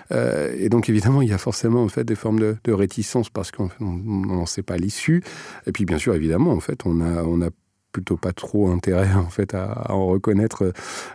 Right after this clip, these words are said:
euh, sa véritable puissance, sans quoi, euh, évidemment, le pouvoir ici serait complètement déstabilisé, voire même, euh, serait renversé. Et donc, euh, c'est pas si étonnant que ça que finalement, au fond, euh,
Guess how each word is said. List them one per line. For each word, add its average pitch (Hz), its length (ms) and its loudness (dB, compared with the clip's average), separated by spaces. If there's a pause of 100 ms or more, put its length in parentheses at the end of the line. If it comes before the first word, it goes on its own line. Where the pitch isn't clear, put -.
euh, 55 480 0
sa - 180 2
véritable 98 480 6
puissance, 113 560 0
sans 92 220 -2
quoi, 127 180 2
euh, 95 340 2
évidemment, 98 340 0
le 104 120 0
pouvoir 104 300 -2
ici 95 220 -6
serait 107 280 -4
complètement 104 440 -4
déstabilisé, 98 640 -2
voire 98 160 -4
même, 101 240 -2
euh, 87 140 -4 (880)
serait 85 240 -2
renversé. 95 460 0 (240)
Et 92 100 -2
donc, 87 320 -4
euh, 87 140 -4 (200)
c'est - 400 -14
pas 87 120 -6
si 98 200 0
étonnant 98 340 4
que - 40 -6
ça 120 160 2
que 110 140 -4
finalement, 95 380 -2
au 92 60 0
fond, 107 380 -2
euh, 82 80 -4